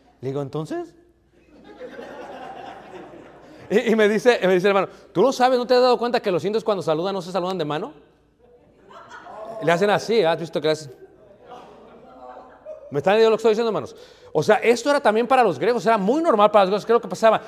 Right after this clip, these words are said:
Ellos hacían, si se dan cuenta aquí como hay en esta parte como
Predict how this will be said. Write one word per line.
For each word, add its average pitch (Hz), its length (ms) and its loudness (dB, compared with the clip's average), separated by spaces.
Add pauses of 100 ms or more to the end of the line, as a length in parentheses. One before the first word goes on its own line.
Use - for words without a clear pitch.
(160)
Ellos 233 280 0
hacían, 240 420 0
si 196 120 -8
se 202 80 -4
dan 226 160 2
cuenta 220 280 0
aquí 214 240 -6
como 214 360 0 (180)
hay 202 180 4
en 202 100 0
esta 190 220 0
parte 185 360 2
como 160 300 0